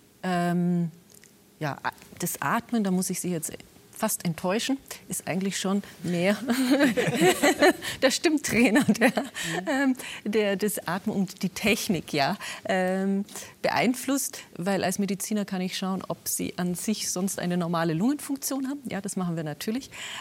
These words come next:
Ähm, das gehört zu einer Stimmuntersuchung, deswegen sind Stimmuntersuchungen auch, ähm, multidimensional, also mehrere Dimensionen werden angeschaut, unter anderem die Atmung.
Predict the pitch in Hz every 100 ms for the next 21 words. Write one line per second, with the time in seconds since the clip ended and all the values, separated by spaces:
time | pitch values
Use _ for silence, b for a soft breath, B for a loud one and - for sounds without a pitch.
0 | - 202 196 190 180 - 196 - 233 226
1 | - 220 220 208 208 214 208 196 185 -
2 | 180 180 170 - 190 - 170 170 - 175
3 | 165 131 147 - B B B - 156 151
4 | 147 151 156 B B B - - - -
5 | 170 202 202 180 156 185 190 180 180 180
6 | 180 202 156 - - - - 156 170 156
7 | 139 143 135 - 202 220 214 202 190 190
8 | 175 - - 254 202 170 - 165 147 -
9 | 165 220 - 269